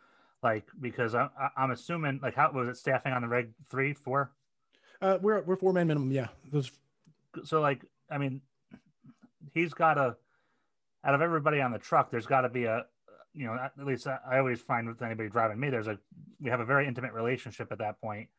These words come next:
Speaker 1: uh, in that front seat. Like, how did that relationship develop? And, like, what, what was his, like,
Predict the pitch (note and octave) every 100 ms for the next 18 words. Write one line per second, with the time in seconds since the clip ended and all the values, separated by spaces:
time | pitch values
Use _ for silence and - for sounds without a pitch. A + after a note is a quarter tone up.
0 | _ _ - A2+ A#2 A2 G#2+ - A2 -
1 | D3+ B2 G#2+ G2+ - D3+ D3+ C3+ B2+ C3
2 | - G#2+ C#3+ A#2 G#2+ B2+ B2 A#2+ A2 G#2
3 | B2+ C3 _ _ _ _ _ B2+ C3 D3
4 | C#3 - C3+ C3 A#2+ B2+ G#2+